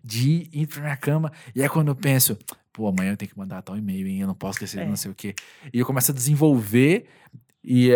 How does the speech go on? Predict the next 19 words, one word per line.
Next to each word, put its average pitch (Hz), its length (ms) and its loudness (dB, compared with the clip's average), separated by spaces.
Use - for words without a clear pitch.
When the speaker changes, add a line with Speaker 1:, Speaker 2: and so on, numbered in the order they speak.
Speaker 1:
aí 120 480 6
eu, 135 260 8
pós-jovem, 135 800 4
já 110 160 0
comecei 127 480 2
a, 151 100 4
né, 131 140 2
criar 120 220 4
as 110 60 0
minhas 107 120 -4
ferramentas, 113 560 0
assim, 127 240 -2
de 131 140 -4
ter 131 100 -6
uma 123 100 0
outra 170 220 4
voz 139 320 0
que - 180 -8
interfere 113 960 0